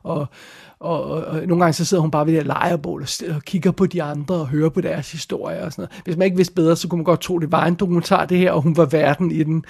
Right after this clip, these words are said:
øh, men det er det jo altså som sagt ikke. Så, så ja, den her film, Nomadland, den får bestemt point for sin delikate stemning, den her nænsomme måde, den viser det her liv på.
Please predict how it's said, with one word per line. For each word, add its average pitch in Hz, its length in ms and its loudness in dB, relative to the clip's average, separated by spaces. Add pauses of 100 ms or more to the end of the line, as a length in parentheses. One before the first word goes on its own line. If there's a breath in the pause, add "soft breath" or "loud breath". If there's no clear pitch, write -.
(340 loud breath)
øh, 165 200 2
men 170 160 4
det - 80 2
er 185 60 8
det 185 100 8
jo 170 60 8
altså 165 240 4
som 165 220 2
sagt - 400 0
ikke. 165 220 2 (800 loud breath)
Så, 165 420 2
så 180 260 2 (500 loud breath)
ja, 202 480 6 (440)
den 226 140 6
her 214 160 6
film, 185 300 0
Nomadland, 160 840 4
den 180 140 2
får - 500 0
bestemt - 640 0 (140)
point 156 420 0
for - 160 -6
sin 151 360 -2 (260)
delikate 151 720 0 (220)
stemning, 143 580 -4
den 156 80 -6
her 160 220 -4
nænsomme 160 840 0
måde, 147 360 0
den 147 240 -4
viser 170 260 -8
det 143 120 -8
her 156 100 -8
liv 160 260 -8
på. - 280 -8